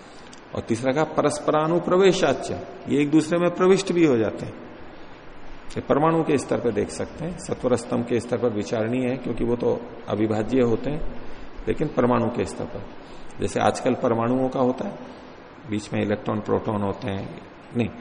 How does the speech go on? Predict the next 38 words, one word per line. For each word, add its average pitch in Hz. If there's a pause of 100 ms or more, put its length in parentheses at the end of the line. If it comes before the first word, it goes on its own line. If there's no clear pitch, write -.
(140)
बीच 107
में 110
प्रोटॉन 113
और 107
न्यूट्रॉन 113
होते 107
हैं, 110
और 107
इलेक्ट्रॉन 113
चारों 120
तरफ 110
रहते 92
हैं, 104 (720)
तो -
एक 135
परमाणु, 135
एक 123
परमाणु 104
इधर 95
हो 92
गया। 101 (1080)
अब 123
वो 127
किसी 127
में 135
एक 123
परमाणु, 127 (320)
एक 120
इलेक्ट्रॉन 117
कम 127
होता 117
है, 113
दो 120
कम 127
होते 117
हैं, 123
तो 135
वो 143